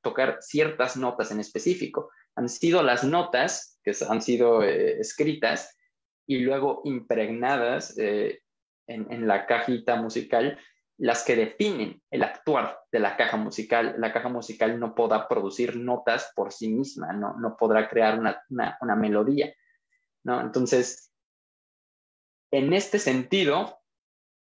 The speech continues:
no nos vamos a decir que eso es algo similar con, con los seres vivos, porque justamente lo que vendría siendo, eh,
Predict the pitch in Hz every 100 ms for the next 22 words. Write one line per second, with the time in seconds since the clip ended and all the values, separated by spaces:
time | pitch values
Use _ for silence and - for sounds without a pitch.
0 | _ 160 156 175 185 160 131 139 147 120
1 | 107 101 131 135 127 117 139 113 113 127
2 | 113 107 101 107 - 123 113 107 - 110
3 | 107 107 117 120 120 131 147 - 131 123
4 | 131 127 120 117 113 113 113 127 139 -
5 | - 110 104 - - 104 104 107 107 123
6 | 123 - 123 113 117 117 110 101 -